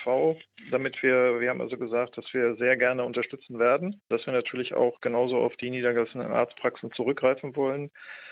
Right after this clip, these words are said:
Also wir bleiben dazu im Gespräch, weil wir der Auffassung sind, dass wenn wir den Impfstoff tatsächlich haben, dass man wahrscheinlich doch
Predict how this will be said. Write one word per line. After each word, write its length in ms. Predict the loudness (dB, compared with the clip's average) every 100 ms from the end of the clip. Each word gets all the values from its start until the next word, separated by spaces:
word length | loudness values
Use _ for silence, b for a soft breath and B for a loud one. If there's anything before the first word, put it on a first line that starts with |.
| B _
Also 180 | -4 4
wir 160 | 2
bleiben 300 | 4 4 4
dazu 300 | 2 2 0
im 140 | -4 -4
Gespräch, 520 | -6 0 2 2 2
weil 120 | 2
wir 60 | 4
der 140 | 4
Auffassung 460 | 2 2 -4 -4 -4
sind, 340 | -2 -2 -2
dass 100 | -4 0
wenn 420 | 0 0 -4 -4
wir 80 | -2
den 160 | -2 -2
Impfstoff 320 | 0 0 0
tatsächlich 520 | -4 -4 -6 -6 -2
haben, 240 | 2 2 0
dass 160 | -6
man 180 | -8 -6
wahrscheinlich 460 | -4 -2 -4 -6 -4
doch 180 | -4